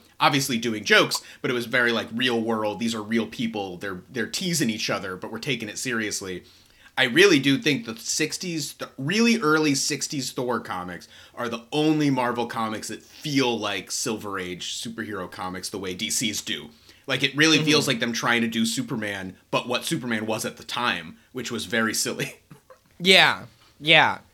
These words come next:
Speaker 2: And very loose with the rules.
Speaker 1: Mm-hmm.
Speaker 2: Um, which, and then in, it's interesting just because in these movies, Thor is so, he's just a space alien with a cool hammer.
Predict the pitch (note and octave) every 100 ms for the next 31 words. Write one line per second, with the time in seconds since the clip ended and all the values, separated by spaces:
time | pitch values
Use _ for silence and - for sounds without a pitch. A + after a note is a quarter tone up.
0 | _ _ - D#3+ D3+ G3+ G#3 F3+ E3+ E3+
1 | F3 E3+ E3 D3+ C3 C3+ A2 F#2 - -
2 | F3 F#3 F#3 C3 B2+ B2 A#2+ A#2 A#2 -
3 | _ - _ _ C3+ D3 C#3 - _ -
4 | - - G3 G3+ G#3 G#3 G3 F3 G3 G3
5 | A#3 A3+ F#3+ F3 E3 E3 - D#3+ C#3+ C#3+
6 | C#3 B2+ C#3 D3 C#3+ C3 A2+ - B2+ B2
7 | A#2 A2+ - C#3 B2+ B2 A#2 A2 G#2 _
8 | _ - D#3 D3+ C#3+ D3 - C#3 - C#3+
9 | B2+ - A#2+ A#2 A2+ G#2+ G#2+ A2 - A2+
10 | G2+ A2 F#2+ F#2